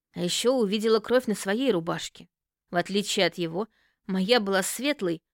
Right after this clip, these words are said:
но кровь мне не принадлежала. Нет, нет, нет,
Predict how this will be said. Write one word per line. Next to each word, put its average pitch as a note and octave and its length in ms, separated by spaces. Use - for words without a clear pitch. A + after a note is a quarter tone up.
но F3 260
кровь A#3+ 440
мне F3 280
не G3 120
принадлежала. F3+ 760
Нет, G#3 400
нет, A#3 240
нет, A#3+ 160